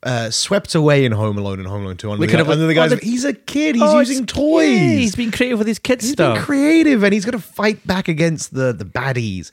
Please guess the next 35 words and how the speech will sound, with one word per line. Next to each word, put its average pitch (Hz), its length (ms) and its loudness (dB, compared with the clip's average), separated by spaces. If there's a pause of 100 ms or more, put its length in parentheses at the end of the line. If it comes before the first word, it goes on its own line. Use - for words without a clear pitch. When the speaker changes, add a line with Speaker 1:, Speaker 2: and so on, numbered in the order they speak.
(340)
Speaker 1:
But 127 100 -6
no, 202 220 2
he's 202 200 0
being 285 220 -4
a 285 60 0
little 160 300 0
horrible 131 440 0
shit. - 480 -4
Speaker 2:
To - 100 -2
the 156 80 4
point 156 240 4
he 143 60 2
just 165 180 2
lobs 175 320 4
a 208 80 4
brick 160 360 2
off 185 180 2
a 170 80 4
roof 170 320 2
onto 151 260 2
a 135 60 6
man's 151 420 2
head. 156 480 2 (200)
<laughs> - 200 -2
Ki-, - 120 4
that 262 160 4
would 339 120 2
kill 339 280 4
him. 175 140 4 (680)
Speaker 1:
I, 226 140 2 (680)
Harry 269 320 0
and 175 80 0
Marv 131 300 2
are 92 220 -4
immortal. 90 340 -8